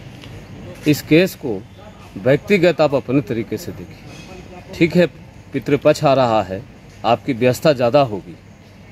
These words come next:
लेकिन आप, आप आईपीएस हैं, समझे?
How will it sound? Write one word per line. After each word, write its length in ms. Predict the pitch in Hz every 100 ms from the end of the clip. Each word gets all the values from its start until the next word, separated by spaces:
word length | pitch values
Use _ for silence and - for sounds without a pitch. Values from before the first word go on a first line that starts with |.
| -
लेकिन 520 | 113 123 165 143 123 147 - -
आप, 220 | 110 120
आप 160 | 120 120 131 131 -
आईपीएस 460 | 117 120 151 156
हैं, 140 | - - - - - - - - -
समझे? 260 | 104 92